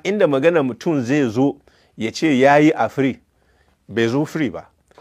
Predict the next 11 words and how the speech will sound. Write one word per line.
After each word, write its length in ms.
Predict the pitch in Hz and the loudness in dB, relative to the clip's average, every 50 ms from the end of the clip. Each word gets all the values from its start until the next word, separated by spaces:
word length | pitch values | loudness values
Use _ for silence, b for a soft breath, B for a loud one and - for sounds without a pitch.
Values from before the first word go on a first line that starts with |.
| b | b
So 220 | b - - 135 123 | b -6 -2 0 0
wannan 340 | 117 120 123 123 135 160 170 | 2 2 2 2 2 0 0
kuɗin 260 | 165 190 170 185 185 | 0 -2 -4 -2 2
data 340 | 185 185 185 190 180 165 165 | 2 2 2 2 0 0 2
da 100 | 139 - | 2 0
lokacin 360 | 247 285 - - 147 - 160 147 | 2 2 0 -2 -2 -4 -2 -2
da 80 | 135 | -2
kake 140 | - - 156 | -2 0 -2
amfani 300 | 127 117 - 120 131 151 | -2 -2 0 -2 -2 -2
da 120 | 151 135 | -4 -6
shi 240 | 113 - 147 156 156 | -6 -6 -8 -10 -10